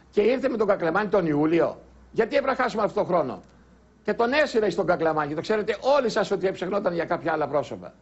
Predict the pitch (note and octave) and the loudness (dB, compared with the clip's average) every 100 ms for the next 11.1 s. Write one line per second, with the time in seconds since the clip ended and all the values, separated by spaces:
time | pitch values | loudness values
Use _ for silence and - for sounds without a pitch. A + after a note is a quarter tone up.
0 | _ _ _ _ G#3 B3+ C4 A#3+ A3 G#3 | _ _ _ _ -4 0 0 0 0 2
1 | G3 A3+ B3 A#3+ G#3 F#3+ - E3+ - - | 0 2 2 2 2 -2 0 -2 -4 -18
2 | _ _ _ _ _ _ A#3+ A3+ G3 A#3 | _ _ _ _ _ _ 0 0 -2 -4
3 | G#3+ G#3+ A3 A3+ F#3 A#2 - - _ _ | -2 0 0 0 -2 -4 -10 -18 _ _
4 | - _ _ - B3+ A#3+ F#3+ E3+ D#3 C#3+ | -20 _ _ -2 0 2 2 0 -2 -4
5 | - A#3+ B3 A#3+ A3 G3 - _ _ - | -4 -2 -2 -2 -2 -4 -8 _ _ -4
6 | E3 E3 D3 D3 C#3+ A#2+ A#2+ C3 - _ | -2 -2 -2 0 -2 -4 -6 -8 -14 _
7 | _ _ - F3 F3 F#3 A3+ A3+ A3 A#3 | _ _ -6 -2 -2 0 2 2 2 0
8 | E3+ C3+ B2 C3+ C3+ F#3 A3 A3 G3+ A3 | -2 -6 -6 -6 -4 -2 0 0 0 -2
9 | G3+ F#3 E3+ G#3 D#3 A2 F#2+ - - - | -2 -2 -2 -2 -4 -4 -6 -10 -16 -8
10 | - B3+ C4 A#3+ A3+ G3+ G3 F3 E3+ D#3 | -2 0 0 0 0 0 0 0 0 -2
11 | D3 | -2